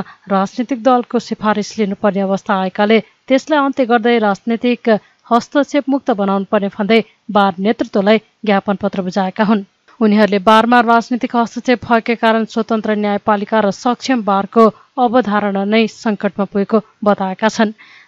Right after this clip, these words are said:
बारको सदस्यता प्रदान गर्दा राजनीतिक आस्थाका आधारमा विभेद नगरी दिनुपर्ने परिपाटी स्थापित गर्नुपर्ने र न्यायालयको पहरेदारीको रूपमा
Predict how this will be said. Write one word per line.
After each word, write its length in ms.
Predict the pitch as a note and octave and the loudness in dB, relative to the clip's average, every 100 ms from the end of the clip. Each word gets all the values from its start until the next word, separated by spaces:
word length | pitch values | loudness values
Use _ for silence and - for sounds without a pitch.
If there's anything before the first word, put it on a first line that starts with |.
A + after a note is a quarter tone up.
| - | -2
बारको 380 | G3+ F#3+ F#3+ G3+ | 0 0 0 -6
सदस्यता 540 | - A3 G#3+ B3 A#3+ | -2 -2 -2 0 0
प्रदान 420 | A3+ A3+ A3 A3 G#3+ | 0 2 2 2 0
गर्दा 320 | A3+ G3+ A3+ G#3 - - | -2 4 4 4 -4 -4
राजनीतिक 520 | G#3+ A3 - C4 D4 C4+ | 0 2 0 -4 -2 0
आस्थाका 460 | B3 - B3 A#3+ G#3+ | -2 -2 -4 -2 -2
आधारमा 360 | G#3 A3 G#3+ G#3+ F#3+ | 0 0 2 -2 -2
विभेद 300 | G3 A3 A3 A3 | 2 2 0 -2
नगरी 280 | G#3 G#3 | 0 0
दिनुपर्ने 500 | F#3 G3+ G3 G#3 G3 | 0 -2 -2 -2 -2
परिपाटी 600 | F#3+ G#3 G#3+ A3+ A3 A#3+ A#3 - _ - | -2 -2 0 0 2 4 2 0 _ -8
स्थापित 560 | C4 - B3 C4 C4 G3 | -6 -2 -2 0 -4 0
गर्नुपर्ने 540 | G#3+ G3+ A3 G#3+ A#3 | -2 0 -2 0 0
र 80 | G#3+ F#3+ F#3 | 0 -2 -2
न्यायालयको 500 | G#3+ A#3 B3+ C4+ C#4 | 0 0 0 -2 -4
पहरेदारीको 760 | - B3 B3+ A3 A#3 A#3 - | -2 0 0 2 0 0 -2
रूपमा 340 | A3 G#3+ A3+ | -2 0 2